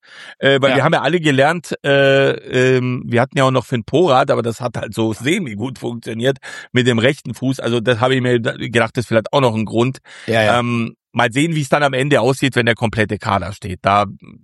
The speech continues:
Speaker 1: könnte man ja
Speaker 2: Da
Speaker 1: da
Speaker 2: wird's
Speaker 1: vielleicht
Speaker 2: ja noch,
Speaker 1: immer
Speaker 2: es
Speaker 1: noch
Speaker 2: wird ja
Speaker 1: Leute
Speaker 2: noch, ähm, viel Bewegung
Speaker 1: Ja.
Speaker 2: geben, ne? Also, naja. Übrigens habe ich gerade, ähm, den, den Schalker Trainingsplan offen. Also je nachdem, wann ihr unseren Podcast hört, ihr habt die, diese Woche fast an jedem Tag, nein,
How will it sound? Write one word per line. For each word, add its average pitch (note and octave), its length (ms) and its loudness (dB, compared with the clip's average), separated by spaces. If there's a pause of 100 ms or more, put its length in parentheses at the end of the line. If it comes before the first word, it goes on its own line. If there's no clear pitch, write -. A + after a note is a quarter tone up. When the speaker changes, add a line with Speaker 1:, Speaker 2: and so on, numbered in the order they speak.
(160)
Speaker 1:
könnte A2+ 360 0
man G2+ 200 0
ja G2+ 140 4
Speaker 2:
Da G2 40 2
Speaker 1:
da G2 80 0
Speaker 2:
wird's G2+ 260 2
Speaker 1:
vielleicht G2 40 4
Speaker 2:
ja B2 60 2
noch, A2+ 100 2
Speaker 1:
immer D3 180 2
Speaker 2:
es C#3 60 0
Speaker 1:
noch C3 60 4
Speaker 2:
wird B2+ 140 2
ja B2 80 4
Speaker 1:
Leute A2 320 0
Speaker 2:
noch, - 20 -6
ähm, G2 320 -8
viel E3+ 400 2
Bewegung B2 500 2
Speaker 1:
Ja. A2 40 0
Speaker 2:
geben, G#2 380 0
ne? C#3 280 0
Also, G#2+ 420 -2
naja. F#2 300 -4 (320)
Übrigens F3+ 320 2
habe G3 140 0
ich - 60 -16
gerade, F#3 380 2
ähm, D#3+ 380 2
den, C#3+ 220 0
den C#3+ 100 2
Schalker D#3 300 0
Trainingsplan C#3 580 0
offen. C3 280 -4
Also B2+ 180 0
je C3 160 2
nachdem, C3+ 360 2
wann B2+ 160 0
ihr D3 120 0
unseren C3+ 260 2
Podcast B2 460 -4
hört, C3 160 0
ihr B2 100 -2
habt B2 140 -2 (100)
die, C3 240 0
diese D#3+ 300 0
Woche D3+ 280 0 (400)
fast - 380 -4
an C3 160 0
jedem G#3 460 2
Tag, A#2+ 420 -2
nein, C3 260 0